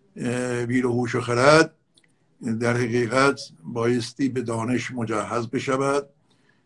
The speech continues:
و این مسئله در، اه، انسان بسیار برتره.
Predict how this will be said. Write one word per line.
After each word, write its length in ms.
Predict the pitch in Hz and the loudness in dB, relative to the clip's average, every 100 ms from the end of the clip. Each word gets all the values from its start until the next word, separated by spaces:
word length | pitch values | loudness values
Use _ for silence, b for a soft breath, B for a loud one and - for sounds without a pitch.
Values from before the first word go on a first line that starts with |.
| _ - | _ -12
و 260 | 101 107 117 120 117 117 165 | -10 -4 -2 0 0 0 0
این 360 | 131 131 135 | 2 2 2
مسئله 760 | 147 147 123 120 120 123 127 123 | -2 -2 -2 -2 -2 2 2 2
در، 280 | 120 117 113 | 2 0 -2
اه، 760 | 120 110 107 104 104 101 117 | -6 -4 -4 -2 -4 -6 -6
انسان 520 | 113 107 - 127 135 | -6 -6 -4 -4 -4
بسیار 460 | 123 110 131 131 135 | -6 -6 2 4 4
برتره. 560 | 120 117 - 123 107 | 2 0 0 0 0